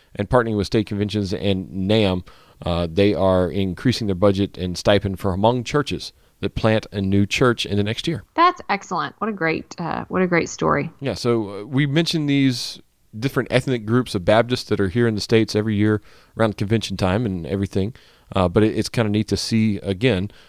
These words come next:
Speaker 1: uh, them meeting and, uh, having annual meetings and electing new leaders, uh, to, uh, bring their ministries, uh, to more fruition here in the United States.
Speaker 2: Yes, fantastic. Talking about nam, there has been a task force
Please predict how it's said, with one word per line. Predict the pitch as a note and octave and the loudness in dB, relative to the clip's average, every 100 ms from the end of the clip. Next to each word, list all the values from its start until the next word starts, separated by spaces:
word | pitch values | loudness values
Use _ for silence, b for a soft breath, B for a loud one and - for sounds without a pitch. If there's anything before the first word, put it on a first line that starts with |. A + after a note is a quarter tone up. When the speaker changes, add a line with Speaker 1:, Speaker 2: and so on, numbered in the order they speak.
| b - | b -6
Speaker 1:
uh, | F2+ F2 | -4 2
them | G#2+ G2 | 2 2
meeting | G2+ G#2+ A2+ A#2+ | 2 2 2 -2
and, | B1 F2 F#2 F2+ F2+ E2+ - - | -6 -4 -2 -2 -4 -8 -12 -16
uh, | E2+ - | -18 -14
having | E2+ G#2 G2+ F#2 | -4 -2 -2 -2
annual | G#2 G#2 | -2 -2
meetings | G#2 A2+ A#2+ | -2 -2 -2
and | G2 F#2 | -4 -6
electing | D#2 F2+ G2+ - F#2+ | -6 -2 0 0 -2
new | G2 | 0
leaders, | G2 G#2 G2+ F#2+ b b b b - | 2 2 2 0 b b b b -6
uh, | E2 D#2 | -4 -2
to, | - F#2+ F#2+ F2+ D#2 | 0 2 2 2 0
uh, | E2+ F2 - | -4 -6 -10
bring | F#2+ A2+ A#2+ | 0 2 4
their | G#2 G#2 | 4 4
ministries, | G2+ G#2 - G#2+ G2 b b b b b - | 4 2 2 2 2 b b b b b -4
uh, | E2 | -2
to | E2 G#2+ G2 | 0 2 2
more | F#2+ A2 G#2+ | 4 4 4
fruition | - G#2+ G2+ G#2 | 6 6 6 2
here | F2+ G2 F#2 | 2 2 2
in | F2+ F2+ | 0 0
the | |
United | F#2 F2+ E2+ | 0 0 -2
States. | - - - - | -6 -10 -10 -4
Speaker 2:
Yes, | - - - | -2 -2 -6
fantastic. | - F#3+ F#3+ F3 C#3 - - - - _ | -2 0 0 0 -4 -6 -14 -14 -20 _
Talking | - G#3+ G3+ A3 G3+ | 0 2 2 -4 -4
about | F#3+ E3+ F3 - - - | 0 2 2 -4 -20 -12
nam, | F3 F3 - - - - | -10 -8 -8 -12 -20 -4
there | F#3+ F#3 F3+ | 0 2 0
has | F3+ F#3 | -2 -2
been | F#3 | -2
a | F3 | 0
task | - F#3+ F#3 - | 2 4 2 0
force | - G#3 B3 - - - | -2 0 0 -4 -14 -20